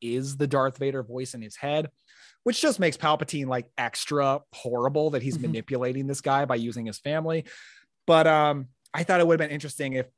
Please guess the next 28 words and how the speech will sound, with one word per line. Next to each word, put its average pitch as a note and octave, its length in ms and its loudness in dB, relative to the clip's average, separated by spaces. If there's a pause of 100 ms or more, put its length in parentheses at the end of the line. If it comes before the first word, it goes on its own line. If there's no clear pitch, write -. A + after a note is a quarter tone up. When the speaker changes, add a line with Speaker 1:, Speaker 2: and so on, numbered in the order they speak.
Speaker 1:
if C3 180 -4
it C3+ 40 0
was, B2+ 180 0
like, B2 160 -4
Anakin B2+ 420 -4
and A#2+ 120 -6
was A#2 180 -8
like, A#2 240 -4
you B2 80 -8
know, A2 440 -6 (200)
"I'm A#2 340 -6
your A2+ 140 -6
real B2 240 -2
grandfather A2+ 720 -6
and G#2+ 280 -8
I A#2+ 160 -2
fucked A#2+ 420 -6
up. A2+ 340 -2
I A2+ 80 -4
don't A2+ 140 -4
want A2 220 -6
you B2 80 -2
to A2+ 60 -4
go A2+ 140 2
the A2 100 0
same A2 320 -2 (100)
path." A2+ 540 0 (480)
But E3+ 480 4